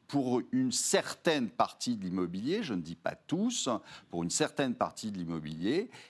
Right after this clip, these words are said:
eh bien, il y ait, euh, des descentes, euh, importantes.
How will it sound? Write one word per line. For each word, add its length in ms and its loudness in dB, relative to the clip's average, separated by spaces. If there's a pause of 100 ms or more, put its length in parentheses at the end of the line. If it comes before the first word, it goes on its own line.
eh 60 -8
bien, 280 2
il 180 0
y 120 6
ait, 180 4
euh, 160 0
des 160 0
descentes, 600 0
euh, 180 2 (340)
importantes. 880 0